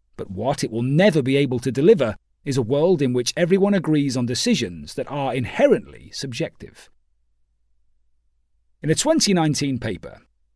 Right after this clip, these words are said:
Seth Bordner, a philosopher at the University of Alabama, argued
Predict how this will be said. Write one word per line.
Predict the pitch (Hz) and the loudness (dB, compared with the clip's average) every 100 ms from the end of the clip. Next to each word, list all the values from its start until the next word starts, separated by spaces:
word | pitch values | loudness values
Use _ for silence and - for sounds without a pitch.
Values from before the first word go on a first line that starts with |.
| _ - | _ -8
Seth | - 202 185 | -2 0 0
Bordner, | 127 117 185 156 87 - - _ _ _ _ - | -2 4 6 6 0 -14 -20 _ _ _ _ -6
a | 117 | -4
philosopher | - 135 220 - 160 92 - - | 0 4 4 4 -2 -6 -14 -12
at | 107 | -8
the | 113 | -2
University | 156 135 143 170 - 120 | 0 0 2 0 0 -2
of | |
Alabama, | 135 127 104 196 131 92 - _ _ _ - | -2 -4 0 0 -2 -6 -12 _ _ _ -8
argued | 160 175 165 156 147 | 0 0 2 -2 -2